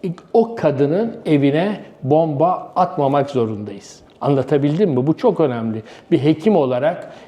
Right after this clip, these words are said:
e, bunu herkes biliyor ama senin söylemeniz çok doğru değil. Evet, bu bulaşabilir. Her yerden geçebilir.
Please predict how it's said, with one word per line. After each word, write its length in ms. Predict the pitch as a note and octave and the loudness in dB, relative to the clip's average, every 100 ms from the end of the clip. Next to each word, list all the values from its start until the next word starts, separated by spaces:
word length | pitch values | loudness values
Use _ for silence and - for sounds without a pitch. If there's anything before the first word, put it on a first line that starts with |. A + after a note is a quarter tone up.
| - | -2
e, 120 | C#3 | 2
bunu 180 | F#3 F#3 | 2 2
herkes 500 | A3 - F3 D3+ E3+ | 2 2 2 2 2
biliyor 280 | D#3+ C#3+ | 2 2
ama 160 | A#2 C#3+ | 2 -2
senin 480 | C#3+ E3 F3 A3+ A#3+ | -2 -2 2 2 0
söylemeniz 840 | - D3+ D3 D3 C3+ D#3 G#3+ - - - | -2 2 2 2 0 -2 -4 -6 -14 -8
çok 300 | - F#3+ G3 | 0 0 2
doğru 280 | E3 D3 B2+ | 2 2 0
değil. 140 | B2+ - | -4 0
Evet, 220 | B3 D3 - | 0 0 0
bu 120 | G3 | 0
bulaşabilir. 680 | E3 D#3+ D3+ D3 A2 G#2+ D3 - - - | 4 2 2 0 -2 -4 -8 -12 -20 -4
Her 180 | - C4 | 0 4
yerden 440 | F3 C3+ C#3 B2+ | 4 2 0 0
geçebilir. 560 | A#2+ - A#2 G2+ A2 | -2 -2 -2 -2 -6